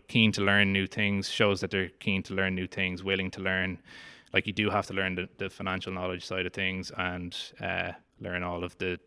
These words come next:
the development principles of Murex, how we work, that sort of thing. Uh, like, I'm in, I'm in Murex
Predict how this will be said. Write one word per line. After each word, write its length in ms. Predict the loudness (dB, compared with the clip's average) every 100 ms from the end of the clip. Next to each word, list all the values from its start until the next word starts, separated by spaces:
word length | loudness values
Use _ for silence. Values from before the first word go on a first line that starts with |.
| -10
the 100 | -8
development 460 | -2 -2 -2 -4 -6
principles 480 | -8 -6 -6 -6
of 100 | -4
Murex, 340 | -2 -2 -2 -4
how 140 | -6
we 100 | -4
work, 220 | -4 -4 -2
that 180 | -2
sort 120 | 0 0
of 60 |
thing. 220 | 2 0 -2 -14 -16 -16 -16 -20 -6 4
Uh, 240 | 4 4 0 -2
like, 140 | 2
I'm 200 | 2 0
in, 60 | -2 2
I'm 80 |
in 100 | 6
Murex 500 | 8 6 6 -2 -8